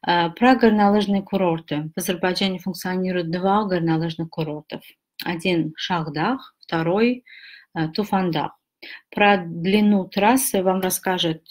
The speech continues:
э, Мехман, который также представитель отеля, который находится в горнолыжном курорте Шахдах, и более детально, э, вы получите информацию от Мехмана. А, Шахдах находится в двух с половиной часах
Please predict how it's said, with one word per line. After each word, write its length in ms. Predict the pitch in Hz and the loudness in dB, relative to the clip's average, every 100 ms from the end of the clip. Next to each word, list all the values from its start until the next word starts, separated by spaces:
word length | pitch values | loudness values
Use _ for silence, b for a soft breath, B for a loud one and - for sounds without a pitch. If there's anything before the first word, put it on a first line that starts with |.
| _ | _
э, 60 | 175 | -4
Мехман, 1700 | 160 156 156 156 151 151 151 151 151 160 170 180 - 170 208 285 269 | 0 0 0 0 0 -2 -4 -6 -6 -4 -4 -4 -2 2 4 4 2
который 640 | 185 175 180 165 160 - _ | -2 -2 0 0 0 -8 _
также 280 | - 165 160 | -6 -4 -4
представитель 600 | 160 170 - 165 175 170 | -4 -6 -2 0 0 -4
отеля, 480 | 170 170 - 185 165 | -8 -4 2 4 4
который 360 | 160 160 165 160 | 0 -2 0 0
находится 600 | 156 - 165 156 - 147 | 0 0 -4 -4 -10 -8
в 40 | |
горнолыжном 640 | 147 156 156 156 160 160 | -4 -2 0 0 -2 -4
курорте 560 | 160 175 170 160 156 143 | -6 -6 -2 -2 -4 -6
Шахдах, 720 | 147 156 151 151 185 262 - B B B B B | -4 -4 -4 0 2 2 0 B B B B B
и 100 | 170 | -4
более 300 | 160 196 202 | 0 2 2
детально, 680 | 170 165 190 196 196 185 - | -2 -2 -2 0 0 -4 -6
э, 420 | 165 160 160 156 156 | -4 -2 0 -2 -2
вы 160 | 170 165 | -4 -2
получите 460 | 170 160 165 165 | -2 -2 -2 -4
информацию 580 | 160 165 160 165 - 165 | -2 0 0 -2 -4 -6
от 160 | 160 160 | -6 -8
Мехмана. 540 | 160 165 156 143 160 _ _ _ B B B B B B | -6 -2 -2 -2 -6 _ _ _ B B B B B B
А, 380 | - 175 170 175 | 0 2 2 0
Шахдах 420 | 175 208 202 233 | 0 0 6 6
находится 600 | 208 175 190 185 175 175 | 6 2 -2 -2 -2 -2
в 60 | 165 | -2
двух 220 | 170 190 | -2 -4
с 20 | |
половиной 480 | - 175 165 165 160 | -2 0 2 0 -2
часах 500 | 165 160 165 151 151 | -4 -4 -2 -4 -4